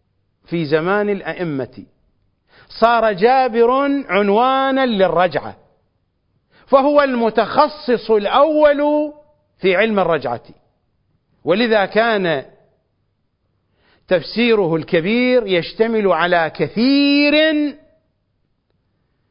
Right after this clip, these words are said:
من المعارف والثقافة فيما يرتبط بأحوال الرجعة.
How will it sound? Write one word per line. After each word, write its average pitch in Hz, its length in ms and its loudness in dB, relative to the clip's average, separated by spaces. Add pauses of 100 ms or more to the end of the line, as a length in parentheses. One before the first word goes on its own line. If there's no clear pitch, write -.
(960)
من 226 300 2
المعارف 226 840 0 (120)
والثقافة 208 920 -2
فيما 175 420 -2
يرتبط 196 560 -2
بأحوال 160 920 -2
الرجعة. 127 460 -6